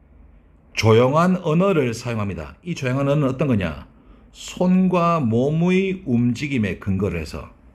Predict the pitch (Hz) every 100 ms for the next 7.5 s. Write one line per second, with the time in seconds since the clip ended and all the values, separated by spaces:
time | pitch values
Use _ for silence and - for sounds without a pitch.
0 | - 90 104 214 131 151 107 104 104 139
1 | 175 180 - - - - - 92 117 147
2 | 175 175 - - 214 202 202 180 85 60
3 | - - - - - - - - - -
4 | - - - - - - - 110 135 160
5 | 127 95 87 80 104 - - - - _
6 | - 151 190 277 277 196 151 113 82 73
7 | 78 104 135 151